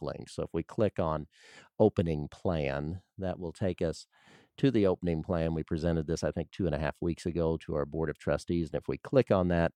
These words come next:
again, you will see, um, a series of buttons down the right side that covers all of the different topics. Um, this is what you would have seen for the last two weeks. But again, as we're talking about, as decisions are made based on the local health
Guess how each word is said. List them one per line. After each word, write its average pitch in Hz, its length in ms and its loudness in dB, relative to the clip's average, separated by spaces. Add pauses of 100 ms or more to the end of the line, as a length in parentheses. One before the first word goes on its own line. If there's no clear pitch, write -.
again, 85 440 0
you 80 120 -4
will 76 120 -2
see, 82 480 0 (400)
um, 76 420 -4 (160)
a 104 60 -8
series 90 320 0
of 71 120 -12
buttons 76 380 0
down 78 300 -2
the 67 80 -4
right 76 360 -2
side 76 460 0
that - 140 -12
covers 71 280 -4 (120)
all 80 240 -2
of 80 80 -10
the 78 80 -8
different 73 340 -8
topics. 80 480 -4 (480)
Um, 78 340 -4 (140)
this 95 320 2
is 123 140 0
what 107 260 2
you 101 140 0
would 98 160 -2
have 95 100 -4
seen 104 340 2
for 107 120 -4
the 98 120 0
last 95 400 0
two 101 140 -2
weeks. 92 320 -2
But 85 140 -2
again, 87 400 -2
as 80 200 -4
we're 90 120 -2
talking 131 420 0
about, 78 300 -2
as 78 160 -2
decisions 92 580 0
are 104 80 0
made 90 460 0
based 80 340 0
on 95 160 4
the 92 80 2
local 95 380 -2
health 101 260 -2